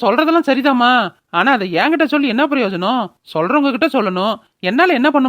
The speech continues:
முடியும்? ஒன்ன ஒண்ணும் பண்ண சொல்லலப்பா. இந்தாப்பா, இதுல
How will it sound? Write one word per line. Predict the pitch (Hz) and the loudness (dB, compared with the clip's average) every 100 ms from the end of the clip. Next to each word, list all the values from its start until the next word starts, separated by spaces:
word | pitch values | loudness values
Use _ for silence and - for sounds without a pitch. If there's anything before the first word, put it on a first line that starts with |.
| 233 | -2
முடியும்? | 202 202 208 220 _ _ _ _ _ 480 508 587 640 719 855 831 _ _ _ _ _ - | -4 -6 -8 -10 _ _ _ _ _ -12 -10 -14 -18 -20 _ _ _ _ _ _ _ -6
ஒன்ன | 180 226 392 | -2 0 0
ஒண்ணும் | 415 453 349 | 0 0 0
பண்ண | 285 285 | 0 0
சொல்லலப்பா. | 233 196 185 165 170 202 285 302 _ _ _ _ - | 0 -2 0 2 4 2 0 -4 _ _ _ _ -6
இந்தாப்பா, | 277 269 269 254 254 247 _ - | 0 0 2 2 2 0 _ -8
இதுல | 220 190 | -4 -2